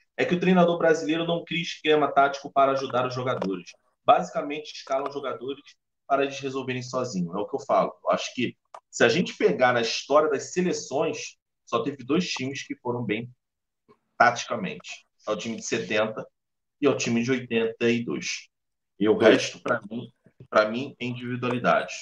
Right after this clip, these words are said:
Speaker 1: Vocês podem discordar, eu respeito, obviamente. É, o Firestone Mulan-, é, tá, mandou aqui uma, uma pergunta. "Mulambada,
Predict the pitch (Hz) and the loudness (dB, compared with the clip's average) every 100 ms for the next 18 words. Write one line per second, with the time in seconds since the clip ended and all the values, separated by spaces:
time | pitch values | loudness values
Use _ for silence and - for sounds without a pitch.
0 | - - - 92 - 98 95 - - 92 | -16 -20 -10 -6 -2 -2 -2 -8 -4 -4
1 | 87 90 107 - _ _ - 92 95 104 | 4 4 4 -2 _ _ -4 -2 -2 -2
2 | - - 101 95 104 101 98 107 101 85 | -4 0 0 2 2 2 2 0 2 2
3 | 85 - - _ - 160 - 214 185 - | 0 -6 -10 _ -2 4 4 4 0 4
4 | 240 269 190 - 123 95 - _ 180 294 | 4 4 -4 -6 -6 -6 -12 _ -6 -2
5 | 262 90 - 113 131 - - 156 151 - | 0 0 -4 -2 0 0 0 0 0 -8
6 | 135 127 135 135 143 135 123 113 180 - | -10 -2 -2 -2 -6 -8 -6 -6 -4 -2
7 | 110 - - 107 - 165 175 - - _ | -2 -4 -6 -10 -8 -8 -4 -4 -6 _
8 | - 240 294 262 180 233 226 127 92 | 0 4 8 8 8 6 6 0 -6